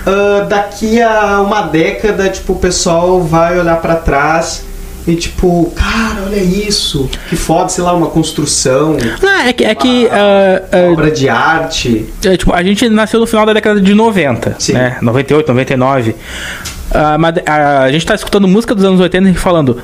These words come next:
Speaker 2: nossa, olha só, esse tempo, ah, tipo, tinha uma música que era, que era da hora, né? Tipo, olha só, tal roupa era da moda, o,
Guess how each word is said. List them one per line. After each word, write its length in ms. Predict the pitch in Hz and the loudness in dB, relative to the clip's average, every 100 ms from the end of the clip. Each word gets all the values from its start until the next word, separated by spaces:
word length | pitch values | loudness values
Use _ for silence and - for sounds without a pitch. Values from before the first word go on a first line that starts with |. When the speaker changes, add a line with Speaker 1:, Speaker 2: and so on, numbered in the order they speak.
| - | 0
Speaker 2:
nossa, 240 | 233 233 | 0 2
olha 100 | 220 | 0
só, 160 | 220 220 | 2 2
esse 200 | 175 160 | 2 0
tempo, 440 | - 185 185 214 - | 0 0 2 0 2
ah, 460 | 175 180 180 170 156 | 4 4 4 4 2
tipo, 180 | - - | -2 -2
tinha 120 | 185 | 2
uma 120 | 185 | 2
música 300 | 160 165 190 | 2 2 0
que 120 | 185 196 | 0 0
era, 460 | 196 202 196 185 | 2 2 2 2
que 80 | 175 | 0
era 120 | 196 | -2
da 160 | 202 220 | 2 2
hora, 440 | 147 156 190 156 131 | 4 4 4 4 2
né? 240 | 131 135 | 2 0
Tipo, 260 | 127 - 113 139 | -2 -4 -4 0
olha 180 | 131 151 | 0 0
só, 160 | - 156 143 120 - - - - - - - - - - | 0 2 2 0 -4 -10 -14 -14 -14 -12 -8 -6 -2 0
tal 160 | 143 160 | 2 2
roupa 280 | 143 165 156 | 2 2 0
era 100 | 147 | 2
da 140 | 139 | 2
moda, 580 | 120 139 160 127 123 120 - - - - | 4 4 2 2 2 2 -4 -10 -8 0
o, 380 | 139 131 123 | 2 4 4